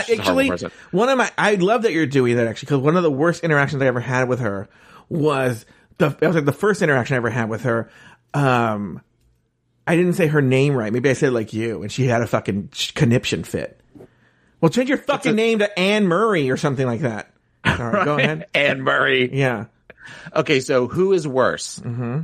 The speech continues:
Speaker 1: Eliza
Speaker 2: Sure.
Speaker 1: or Todrick?
Speaker 2: It's still Todrick because as far as I know, Eliza hasn't, like,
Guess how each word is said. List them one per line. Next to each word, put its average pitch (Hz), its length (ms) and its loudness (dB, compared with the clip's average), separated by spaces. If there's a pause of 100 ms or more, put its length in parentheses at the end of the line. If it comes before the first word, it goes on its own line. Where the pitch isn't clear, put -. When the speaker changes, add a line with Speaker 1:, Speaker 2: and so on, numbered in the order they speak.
Speaker 1:
Eliza 127 1000 0 (340)
Speaker 2:
Sure. - 360 -10 (1000)
Speaker 1:
or 110 200 2
Todrick? - 800 -4 (1600)
Speaker 2:
It's 233 160 2
still 330 240 2
Todrick 185 500 0
because 170 440 0
as 160 180 0
far 392 320 2
as 269 100 2
I 202 180 2
know, 120 800 0 (280)
Eliza 220 500 2
hasn't, 196 400 0
like, 127 320 -2